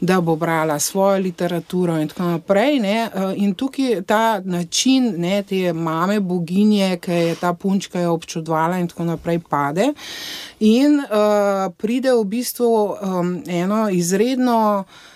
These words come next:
eh, na nek način burno obdobje, v katerem, zanimivo, ne, tudi raziskave, eh, te, eh, kažejo, ki jih je ta avtorica povzela,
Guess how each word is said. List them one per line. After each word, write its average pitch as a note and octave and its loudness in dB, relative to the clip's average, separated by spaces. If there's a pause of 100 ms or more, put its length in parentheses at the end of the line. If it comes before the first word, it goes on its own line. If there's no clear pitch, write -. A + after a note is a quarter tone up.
(240)
eh, G3 -4 (600)
na F3 -4
nek F3+ -2
način F#3 0
burno C4+ 2
obdobje, A#3 -2
v F#3 -2
katerem, A#3 0
zanimivo, F3+ 0
ne, G3+ -2
tudi G#3+ -8
raziskave, F#3 -2 (100)
eh, F#3 -4
te, F#3 -6
eh, F3+ 0 (300)
kažejo, F3 -2
ki F#3+ -8
jih F3+ -4
je E3+ -4
ta F3+ -2
avtorica F3+ -4
povzela, F3 -2